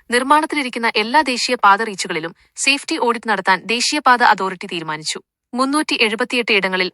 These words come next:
മണ്ണ് പരിശോധന നടത്തും. കൊട്ടിയത്ത് ദേശീയപാത തകർന്നതിന് കാരണം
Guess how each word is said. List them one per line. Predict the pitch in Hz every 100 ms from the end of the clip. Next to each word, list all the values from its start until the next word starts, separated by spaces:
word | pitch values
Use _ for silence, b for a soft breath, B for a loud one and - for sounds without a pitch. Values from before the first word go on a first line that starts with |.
| -
മണ്ണ് | 208 240 254
പരിശോധന | 190 - 190 208
നടത്തും. | 190 160 - - _ -
കൊട്ടിയത്ത് | 320 339 349 339
ദേശീയപാത | 254 240 247 311 320 247 247
തകർന്നതിന് | 190 190 214 220 226
കാരണം | 175 165 160